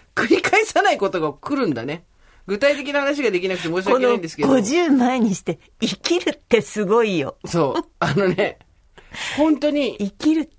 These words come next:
Speaker 2: てすごいよ。
Speaker 1: 十五分で、ものの十五分で唇にヘルペス流星群ができるんだよ。
Speaker 2: そりゃそうさ。
Speaker 1: びっくりした。
Speaker 2: <laughs> そりゃそうだよ。
Speaker 1: もう、今日はこのまま帰らせていただきますってから。<laughs> だって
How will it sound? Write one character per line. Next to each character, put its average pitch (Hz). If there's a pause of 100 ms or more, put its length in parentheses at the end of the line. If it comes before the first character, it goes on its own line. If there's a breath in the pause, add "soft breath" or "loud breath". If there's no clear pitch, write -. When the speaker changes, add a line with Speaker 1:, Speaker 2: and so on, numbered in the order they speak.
(140)
Speaker 2:
て 160
す 156
ご 190
い 160
よ。 127
Speaker 1:
十 226 (220)
五 427
分 196
で、 131
も 165
の 381
の 466 (300)
十 440
五 370
分 196
で 170
唇 349
に 320 (280 loud breath)
ヘ 254
ル 311
ペ 392
ス 370
流 339
星 370
群 302
が 190
で 151
き 185
る 208
ん 139
だ 123
よ。 104 (400 loud breath)
Speaker 2:
そ 381
り 453
ゃ 494 (520)
そ 427
う 392
さ。 208 (580)
Speaker 1:
び 135
っ - (160)
く -
り 269
し -
た。 - (340)
Speaker 2:
<laughs> -
そ -
り 220
ゃ -
そ 330
う 220
だ 190
よ。 175
Speaker 1:
も 127
う、 -
今 262
日 233
は 143
こ -
の 196
ま 254
ま 233
帰 226
ら 302
せ 277
て 156
い 135
た 135
だ 214
き 180
ま 240
す -
っ 151
て -
か 285
ら。 147
<laughs> -
だ 349
っ -
て -